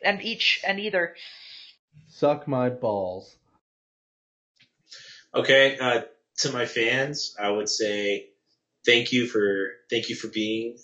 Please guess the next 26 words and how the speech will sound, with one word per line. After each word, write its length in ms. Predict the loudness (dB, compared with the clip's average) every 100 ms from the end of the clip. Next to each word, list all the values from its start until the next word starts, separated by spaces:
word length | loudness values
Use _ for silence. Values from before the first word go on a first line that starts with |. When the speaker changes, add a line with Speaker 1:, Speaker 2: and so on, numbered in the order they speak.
| _ _ _ _
Speaker 3:
a 80 | 2
fan 560 | 4 2 4 2 0 -8 _ -4
of 400 | 0 4 4 2 -6 -14 _
just 240 | 0 2 4
me 180 | 6 6
basically 500 | 6 4 4 4 4
writing 420 | 4 4 2 -4 0
nothing 360 | 0 0 -2
but 100 | 0
Spike 380 | 0 2 2 2
romance 640 | -2 0 2 2 2 0 0
for 200 | -2 0
five 240 | 4 4 8
years. 460 | 8 8 4 0 -8 -20 -20 -20 -2
And 380 | 4 4 4 0
to 100 | 0
my 140 | 2 6
haters, 720 | 6 8 6 6 2 0 -8 _ _ _ -2
uh, 320 | 2 2 0 -4 -12 _ _ _ _ _ _ _ _ _ _ _ _ _
keep 240 | 0 2 4
it 100 | 4
up 320 | 2 0 -8
because 240 | -6 -2 -2
it 80 |
gives 180 | -2 -4
me 220 | -4 -6